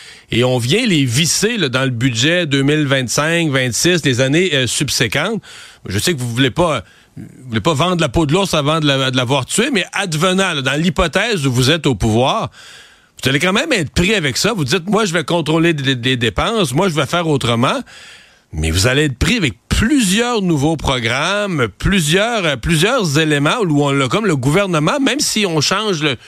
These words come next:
la couleur du gouvernement, le gouvernement a comme le bras dans le tordeur de nouvelles dépenses.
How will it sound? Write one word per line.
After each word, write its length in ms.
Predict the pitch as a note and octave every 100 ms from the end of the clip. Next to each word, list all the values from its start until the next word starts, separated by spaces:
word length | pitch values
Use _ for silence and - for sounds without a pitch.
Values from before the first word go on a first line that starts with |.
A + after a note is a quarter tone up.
| - -
la 100 | B2
couleur 400 | - F#3+ G#3 A3+
du 120 | D#3
gouvernement, 480 | C#3+ D#3+ D3 B2+ F#3+
le 100 | A3
gouvernement 380 | C3 D3 D#3+ A3
a 60 | G#3
comme 200 | F3+ E3
le 120 | C3
bras 380 | G#2+ A#2+ G3 A#3
dans 120 | E3+
le 60 | C3
tordeur 500 | E3+ C3+ C#3 G#3 G3+
de 120 | D3
nouvelles 360 | C#3+ C3 F3
dépenses. 540 | D3 A2+ C#3+ A#3 A3